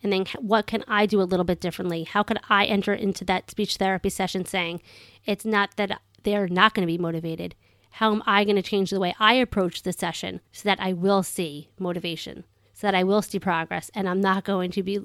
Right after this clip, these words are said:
losing a losing battle this entire school year and dread each and every time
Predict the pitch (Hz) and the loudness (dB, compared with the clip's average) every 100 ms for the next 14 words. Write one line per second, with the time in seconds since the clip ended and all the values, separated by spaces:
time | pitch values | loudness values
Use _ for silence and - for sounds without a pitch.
0 | - 190 240 226 208 185 214 196 214 208 | -4 4 6 8 8 6 2 2 2 4
1 | 202 196 180 170 170 - 185 - 190 185 | 4 4 4 2 0 -4 -6 -4 -2 0
2 | 185 - - 185 180 175 190 180 196 185 | 0 -2 2 2 2 0 0 0 2 2
3 | 180 - 226 202 202 185 185 190 180 - | 2 -2 -6 -4 -2 -2 -2 -4 -4 -4
4 | 175 160 165 | -2 -2 -4